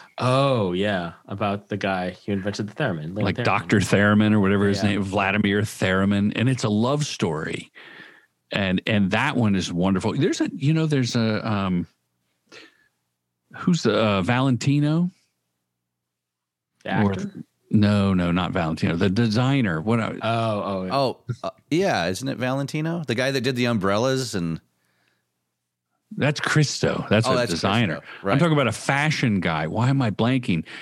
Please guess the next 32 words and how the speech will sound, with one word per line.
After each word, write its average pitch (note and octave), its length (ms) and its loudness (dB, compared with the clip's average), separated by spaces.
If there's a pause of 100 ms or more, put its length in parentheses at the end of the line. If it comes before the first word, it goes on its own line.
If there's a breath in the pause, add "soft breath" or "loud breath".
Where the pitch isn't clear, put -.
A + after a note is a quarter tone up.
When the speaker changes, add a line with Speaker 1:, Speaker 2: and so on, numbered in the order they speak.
(300 loud breath)
Speaker 2:
And A2 300 2
it's A#2+ 180 2
about A2+ 280 0
his A2+ 260 2
last A2 580 0
hurrah. A#2 800 0 (840 loud breath)
And F#2+ 480 2
he B2+ 360 2
and A#2 80 2
his G#2 160 0
lover, A2+ 420 2
it's F#2 160 -2
another G#2+ 380 2
love F#2+ 340 0
story. G#2+ 460 0
It's F2 160 -6
beautiful. G#2+ 880 0 (1700 soft breath)
Speaker 3:
That's, G2+ 380 -2
that's G#2 220 -2
a G#2 40 -4
doc F2+ 340 -4
that E2+ 140 -2
you F2+ 120 -4
Speaker 2:
That's A#2 260 0
a A2 60 4
doc G2 360 2
Speaker 3:
watched G#2 100 -4
Speaker 2:
that G2 100 2
I, G2 120 0
Speaker 3:
alone? A2 200 -6
Speaker 2:
yeah. F#2 280 0
Speaker 3:
Yeah. F#2 180 -6